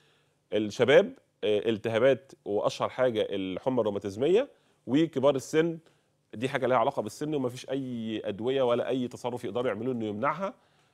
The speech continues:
كل الموضوع إن ال-، ال-، الوضع ده لو جه بنبدأ نتعامل معاه في الأول بالعلاج، ولو احتاج حاجة هنشوف بقى هنعمل إيه تاني لو العلاج ما نفعش. طيب، خلاص، ربنا سبحانه وتعالى أراد والصمام باظ أو اتأثر،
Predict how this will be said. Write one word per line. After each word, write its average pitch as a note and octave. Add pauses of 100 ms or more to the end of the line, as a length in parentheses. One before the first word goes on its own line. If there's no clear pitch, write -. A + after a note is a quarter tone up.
(140)
كل E3
الموضوع C#3
إن C3
ال-، A2
ال-، G#2+
الوضع C3
ده C#3
لو C3+
جه G#3+ (220)
بنبدأ D#3+
نتعامل C3
معاه B2
في -
الأول C#3
بالعلاج، A#2+
ولو D#3+
احتاج -
حاجة C#3
هنشوف B2
بقى A#2
هنعمل A2
إيه A#2
تاني A#2
لو G#2
العلاج G2
ما F2+
نفعش. - (600)
طيب، D2 (1600)
خلاص، A2+
ربنا G2+
سبحانه B2
وتعالى A#2+
أراد B2
والصمام A2
باظ E2+ (340)
أو D#3+
اتأثر، -